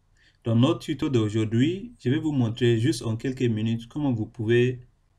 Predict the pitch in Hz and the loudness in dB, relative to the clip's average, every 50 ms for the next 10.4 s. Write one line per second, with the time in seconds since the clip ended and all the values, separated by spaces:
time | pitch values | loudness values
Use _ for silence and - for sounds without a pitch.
0 | _ _ _ _ _ _ _ - - 113 113 113 - 113 104 - - - 139 139 | _ _ _ _ _ _ _ 0 0 2 2 2 0 -4 -4 -4 -2 2 2 2
1 | 143 147 - - 131 127 123 - 127 120 120 107 98 104 107 107 110 117 120 120 | 2 0 -2 -4 -4 -4 -2 -2 0 0 0 0 0 -2 -2 0 0 0 0 -2
2 | 120 - 113 107 104 107 110 - - 143 143 147 135 113 98 98 107 117 120 120 | -4 -4 -4 -4 -2 -4 -4 -2 0 0 0 0 -2 -2 -2 0 0 0 0 0
3 | 131 127 123 120 117 117 113 113 117 - - - _ _ _ _ _ _ _ _ | 0 0 0 0 0 0 -2 -4 -8 -12 -16 -20 _ _ _ _ _ _ _ _
4 | _ _ _ _ _ _ _ _ _ _ _ _ _ _ _ _ _ _ _ _ | _ _ _ _ _ _ _ _ _ _ _ _ _ _ _ _ _ _ _ _
5 | _ _ - 123 127 120 107 117 117 110 104 113 110 110 107 - - 165 175 202 | _ _ -6 0 0 2 4 4 4 4 2 0 -2 -2 -2 -2 0 2 2 2
6 | - - - - _ _ _ _ _ _ _ _ _ _ _ _ _ - - 120 | 0 -6 -16 -20 _ _ _ _ _ _ _ _ _ _ _ _ _ -16 -14 -4
7 | - 120 113 113 - - 147 131 117 107 - - 131 123 - 127 123 120 117 120 | -2 -2 -2 0 -2 -2 0 0 0 0 0 -2 -4 -4 0 2 2 4 2 0
8 | - - _ _ _ _ - 127 120 120 123 120 117 113 104 98 98 113 117 117 | -4 -12 _ _ _ _ 0 2 4 4 4 4 4 2 0 0 0 0 2 2
9 | 123 120 120 117 113 104 104 - - 98 101 104 107 120 127 131 127 131 123 127 | 2 0 0 -2 -2 -2 -2 -4 -6 -6 -4 -2 0 0 0 0 0 -4 -4 -4
10 | 117 107 101 104 107 107 110 - | -4 -4 -4 -4 -4 -4 -4 -4